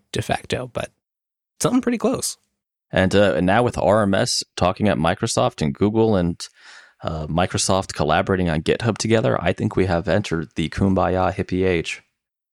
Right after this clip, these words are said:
Speaker 1: Well, we can, we can only hope, you know, hey, open source benefits everyone.
Speaker 2: That's right. Keep it free. Unless, of course, you're on the App Store. Boom.
Speaker 1: You pointed us, um, this week to some interesting stories actually coming out of multiple outlets,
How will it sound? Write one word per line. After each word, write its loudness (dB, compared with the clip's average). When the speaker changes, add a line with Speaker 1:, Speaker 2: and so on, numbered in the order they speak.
Speaker 1:
Well, -2
we -2
can, -2
we 0
can -2
only -2
hope, -4
you 0
know, -2
hey, -6
open -2
source 0
benefits -4
everyone. -6
Speaker 2:
That's -6
right. 0
Keep -4
it -4
free. 0
Unless, 2
of -10
course, 4
you're 2
on 2
the 2
App 0
Store. 0
Boom. 2
Speaker 1:
You 2
pointed 2
us, -2
um, 0
this -4
week 0
to 0
some -4
interesting 0
stories -2
actually -4
coming 0
out 2
of 0
multiple -2
outlets, -2